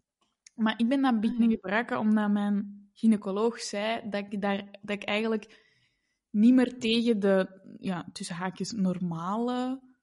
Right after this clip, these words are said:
Speaker 1: het maandverband kan, omdat daar zoveel schadelijke stoffen in zitten. Geur, kleur, ehm,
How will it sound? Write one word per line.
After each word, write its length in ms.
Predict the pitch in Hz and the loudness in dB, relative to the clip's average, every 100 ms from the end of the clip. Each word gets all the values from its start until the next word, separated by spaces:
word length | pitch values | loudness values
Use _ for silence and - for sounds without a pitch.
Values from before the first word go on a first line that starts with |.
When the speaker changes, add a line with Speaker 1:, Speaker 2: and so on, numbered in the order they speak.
| _ _ | _ _
Speaker 1:
het 220 | - 202 202 | -8 -6 -4
maandverband 800 | 190 233 240 233 220 240 240 | -2 -2 -2 -4 -2 -2 -4
kan, 480 | - 190 254 302 339 277 | -4 -4 -4 -6 -10 -6
omdat 260 | 220 202 | -4 -2
daar 160 | 202 185 | -4 -6
zoveel 1000 | 165 196 233 214 202 202 208 208 202 _ _ _ _ | -4 0 0 0 -2 -2 -2 -4 -8 _ _ _ _
schadelijke 480 | - - 202 208 202 | -12 -4 -2 -2 -6
stoffen 360 | - 202 202 190 | -8 -8 -4 -2
in 140 | 185 | -2
zitten. 420 | 180 175 165 165 | -2 -6 -8 -10
Geur, 520 | 156 185 185 185 - - _ _ _ | -8 -4 -4 -4 -8 -20 _ _ _
kleur, 760 | - 190 190 185 185 - - _ _ _ _ _ _ | -6 -2 0 0 -4 -8 -16 _ _ _ _ _ _
ehm, 840 | 180 180 175 175 175 175 175 175 | -10 -6 -4 -4 -6 -4 -4 -6